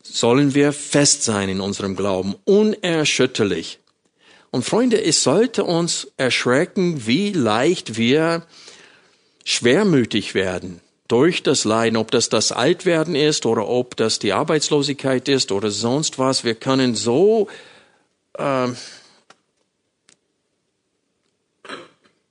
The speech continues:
unglücklich werden und wir sind kein gutes Zeugnis.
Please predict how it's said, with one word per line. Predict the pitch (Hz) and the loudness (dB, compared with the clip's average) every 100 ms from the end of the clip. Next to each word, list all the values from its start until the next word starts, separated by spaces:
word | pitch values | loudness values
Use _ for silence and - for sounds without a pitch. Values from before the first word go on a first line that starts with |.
| _ | _
unglücklich | 175 262 190 131 - 92 - | 2 4 4 2 2 -4 -2
werden | 95 92 92 90 - _ _ _ _ | -4 -4 -8 -12 -16 _ _ _ _
und | - 120 120 131 | -4 -2 0 -2
wir | 117 | 0
sind | 156 156 | 0 -2
kein | - 151 | -2 -2
gutes | 139 170 196 202 | 0 -2 -2 -2
Zeugnis. | - 220 247 131 85 - | -2 -2 -2 -4 -6 -10